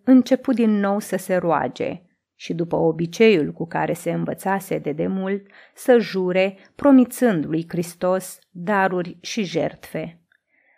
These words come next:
După ce străbătu Albanum, a cărui populație se afla aproape toată pe acoperișuri și în pomi, ca să privească la Roma, se mai liniști, redobândindu-și sângele rece.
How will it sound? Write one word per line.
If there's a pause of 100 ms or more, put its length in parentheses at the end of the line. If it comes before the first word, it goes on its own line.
(120)
După
ce
străbătu
Albanum,
a
cărui
populație
se
afla
aproape
toată
pe
acoperișuri
și
în
pomi,
ca
să
privească
la
Roma, (240)
se
mai
liniști, (320)
redobândindu-și
sângele
rece.